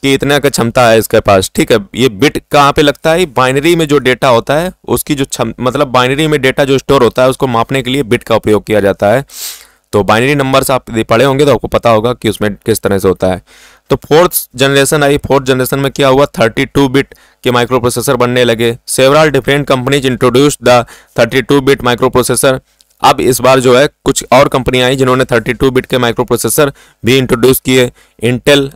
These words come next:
एटी थाउजेंड थ्री हंड्रेड एटी सिक्स इसका मोस्ट पॉपुलर जो है माइक्रोप्रोसेसर है फोर्थ जनरेशन का। फिर आई फिफ्थ जनरेशन और वो अभी भी चल रही है,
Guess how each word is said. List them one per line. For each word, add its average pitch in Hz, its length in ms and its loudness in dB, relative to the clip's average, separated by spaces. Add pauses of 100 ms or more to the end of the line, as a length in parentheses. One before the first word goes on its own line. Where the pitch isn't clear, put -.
(140)
एटी - 640 -2
थाउजेंड 127 480 0 (200)
थ्री 143 120 0
हंड्रेड 120 300 2
एटी 127 220 -2
सिक्स - 340 -2 (460)
इसका 131 240 -2
मोस्ट 127 300 0
पॉपुलर 139 480 2 (400)
जो 117 240 4
है 127 140 4
माइक्रोप्रोसेसर 123 680 0
है 117 140 4 (160)
फोर्थ 123 240 2
जनरेशन 120 340 0
का। 117 200 2 (540)
फिर 165 140 2
आई 151 280 2 (240)
फिफ्थ 160 220 -2
जनरेशन 139 560 0 (380)
और 110 480 4
वो 127 180 2
अभी 120 300 0
भी 123 100 -2
चल 120 260 0
रही 127 120 2
है, 143 180 0